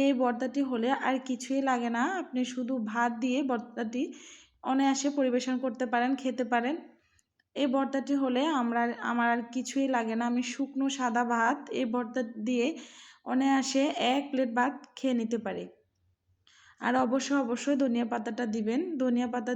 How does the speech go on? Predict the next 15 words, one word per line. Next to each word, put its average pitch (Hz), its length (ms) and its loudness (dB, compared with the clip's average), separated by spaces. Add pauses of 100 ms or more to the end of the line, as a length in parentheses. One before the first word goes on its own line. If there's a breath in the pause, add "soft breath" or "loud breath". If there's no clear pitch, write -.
দিলে 247 180 2 (560 loud breath)
ভর্তার 247 420 -2
স্বাদ 240 240 2 (160)
আরও 247 200 4
দ্বিগুণ 240 340 0
বেড়ে 240 280 4
যায়। 247 160 2 (260)
ধনিয়া 247 340 2
পাতা 233 280 0
ছাড়া 233 240 0 (480 loud breath)
ভর্তা 240 260 -2 (120)
কল্পনাও 247 440 2 (100)
করা 247 160 4 (100)
যায় 233 220 0
না। 233 80 2